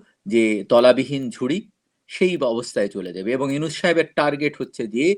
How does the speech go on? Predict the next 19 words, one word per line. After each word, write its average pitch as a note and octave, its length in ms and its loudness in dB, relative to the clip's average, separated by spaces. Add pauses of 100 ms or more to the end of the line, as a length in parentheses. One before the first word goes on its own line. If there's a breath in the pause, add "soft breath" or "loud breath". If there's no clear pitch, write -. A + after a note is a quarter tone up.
(420 soft breath)
উনি D#3 340 -2
এক, C3 160 0 (220)
উম, A#2 360 -2
আমার B2+ 260 0
একটা B2+ 420 4 (160)
নির্ভরযোগ্য C#3+ 680 -2
সূত্র D3 460 -4
আর্মির A#2 360 -2
ভেতর A#2+ 280 -4
থেকে A#2 240 -10
বলেছেন, A2 420 -2
উনি B2+ 180 -2
বলেছেন D3+ 400 2
উনি C3+ 180 -4
চলে G#3 260 4
যেতে B2 240 -2
চান, G#2+ 180 -6
কিন্তু A#2 320 -6
ওনাকে A#2+ 380 -4